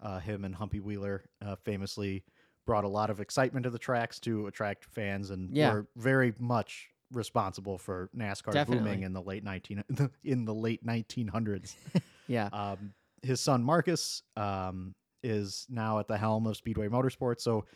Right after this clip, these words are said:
Speaker 1: yeah, Bruton founded Speedway Motorsports. So they're, they're who owns Charlotte, Vegas, Bristol, Atlanta,
Speaker 2: New
Speaker 1: uh,
Speaker 2: Hampshire.
Speaker 1: yeah, New Hampshire.
Speaker 2: Dover
Speaker 1: S-,
Speaker 2: now.
Speaker 1: yeah, Dover,
Speaker 2: Yeah.
Speaker 1: Nashville,
Speaker 2: Yeah.
Speaker 1: uh,
Speaker 2: So a
Speaker 1: Sonoma.
Speaker 2: lot.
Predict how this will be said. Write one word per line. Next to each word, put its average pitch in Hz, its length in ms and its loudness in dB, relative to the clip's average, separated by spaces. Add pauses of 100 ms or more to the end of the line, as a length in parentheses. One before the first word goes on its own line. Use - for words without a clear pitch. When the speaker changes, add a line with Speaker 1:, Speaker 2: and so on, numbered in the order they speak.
(260)
Speaker 1:
yeah, 131 160 4
Bruton 151 460 4 (260)
founded 139 400 4
Speedway 139 300 4
Motorsports. 127 500 0
So 117 180 4
they're, 113 360 2
they're 113 320 4 (120)
who 104 200 -2
owns 92 580 -4
Charlotte, 135 480 2 (340)
Vegas, 117 460 4
Bristol, 113 640 4
Atlanta, 110 760 0
Speaker 2:
New 131 140 0
Speaker 1:
uh, 110 40 0
Speaker 2:
Hampshire. 120 680 2
Speaker 1:
yeah, 120 140 2
New 113 160 0
Hampshire. 120 580 0 (220)
Speaker 2:
Dover 135 340 4
Speaker 1:
S-, 143 60 0
Speaker 2:
now. 143 380 2
Speaker 1:
yeah, 123 140 2
Dover, 135 400 6
Speaker 2:
Yeah. 123 120 2
Speaker 1:
Nashville, 120 640 2
Speaker 2:
Yeah. 104 160 -2 (100)
Speaker 1:
uh, 90 400 -6 (120)
Speaker 2:
So 151 240 8
a - 20 12
Speaker 1:
Sonoma. 147 220 12
Speaker 2:
lot. 135 440 10